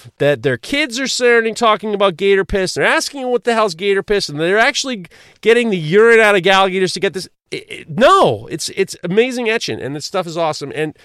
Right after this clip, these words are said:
look, the name is the name. He do-, talks about the name on the product.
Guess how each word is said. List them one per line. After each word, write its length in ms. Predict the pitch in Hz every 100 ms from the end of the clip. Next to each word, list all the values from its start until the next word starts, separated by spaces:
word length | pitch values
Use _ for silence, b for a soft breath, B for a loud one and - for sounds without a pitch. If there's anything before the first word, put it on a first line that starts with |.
| b b b
look, 400 | 233 240 - - b b b
the 140 | 139 190
name 260 | 226 254
is 100 | 247
the 100 | 190
name. 220 | 247 240 143
He 160 | 196
do-, 300 | 208 226 240
talks 320 | 226 247 240
about 160 | 240 220
the 80 | 226
name 180 | 240 247
on 60 |
the 60 | 240
product. 280 | 247 233